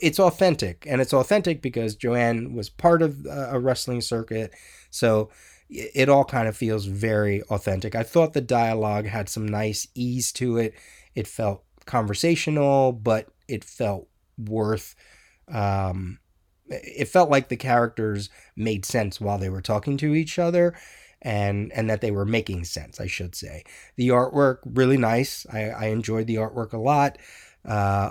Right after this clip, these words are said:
Elena is, uh, an artist from Greece. And then the packaging for three dollars and ninety-nine cents. So, so this has, um, um, you know, I, I'm, again, I'm not familiar with Scout. I'm not familiar with Ahoy Comics, which the gimmick is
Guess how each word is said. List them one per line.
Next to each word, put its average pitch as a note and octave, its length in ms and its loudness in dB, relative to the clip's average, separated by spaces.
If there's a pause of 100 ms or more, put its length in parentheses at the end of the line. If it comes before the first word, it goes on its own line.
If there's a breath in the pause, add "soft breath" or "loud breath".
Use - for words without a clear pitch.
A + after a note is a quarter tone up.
Elena A2 360 -2
is, G#2+ 580 -4
uh, F#2+ 420 -4
an A#2 140 -6
artist G2+ 340 -2
from F#2 220 -8
Greece. C#3 560 2 (440 loud breath)
And C3 320 2
then D#3 200 4
the E3+ 80 2
packaging E3 640 -4
for G#2 140 -8
three F3+ 260 0
dollars D3+ 340 4
and A2+ 100 -2
ninety-nine F2+ 480 -4
cents. E2 360 -10
So, A#2+ 160 -8 (140)
so - 160 0
this G3+ 220 2
has, E3+ 340 4
um, B2 380 2 (680 soft breath)
um, G#2+ 800 -2 (480)
you B2 80 0
know, G#2 140 0
I, B2 360 -8
I'm, C3+ 180 0
again, B2+ 380 0
I'm A2+ 100 -2
not C3 160 2
familiar D3 360 2
with C#3 100 -2
Scout. G3 420 2
I'm G#2 120 -4
not A2+ 260 -2
familiar G#2+ 400 -4
with G#2 160 -4
Ahoy D3+ 480 0 (500 loud breath)
Comics, B2+ 540 -2
which G2 220 -6
the - 80 -16
gimmick C3+ 320 0
is A2+ 320 -6